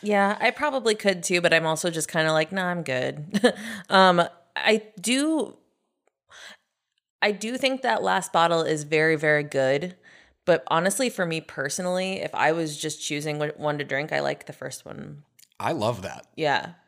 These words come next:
Speaker 2: That, that makes me smile, 'cause the, their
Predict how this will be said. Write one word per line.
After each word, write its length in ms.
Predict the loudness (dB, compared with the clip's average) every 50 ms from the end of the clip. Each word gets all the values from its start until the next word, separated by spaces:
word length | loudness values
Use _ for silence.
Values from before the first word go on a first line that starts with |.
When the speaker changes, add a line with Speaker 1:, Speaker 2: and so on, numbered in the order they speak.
| _ _ _
Speaker 2:
That, 500 | -4 0 2 4 4 4 2 0 -8 -18 _ -4
that 240 | 0 0 0 2
makes 240 | 2 0 0 0 -2
me 100 | -2 -2
smile, 440 | -4 -2 0 0 0 2 0 -2 -4
'cause 180 | -4 -4 -2 0
the, 520 | 2 2 2 2 2 0 0 -2 -4 -6 -10
their 380 | -8 -4 -2 0 0 -2 -2